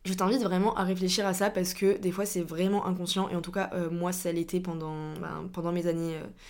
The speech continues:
pendant mes années collège, <laughs> disons. Donc, euh, c'est ça, je sais que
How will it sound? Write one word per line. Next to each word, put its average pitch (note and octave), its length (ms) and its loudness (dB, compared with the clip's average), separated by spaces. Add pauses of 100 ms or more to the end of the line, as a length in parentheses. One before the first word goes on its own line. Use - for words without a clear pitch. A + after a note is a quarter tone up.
(520)
pendant A3+ 280 2
mes G#3 200 4
années G3+ 220 2
collège, G#3 500 2 (160)
<laughs> A3 140 6
disons. G#3 580 2
Donc, F#3+ 320 2
euh, F#3 300 8
c'est G#3 160 2
ça, F#3+ 320 4
je F3+ 100 -2
sais G#3 260 0
que F3+ 400 2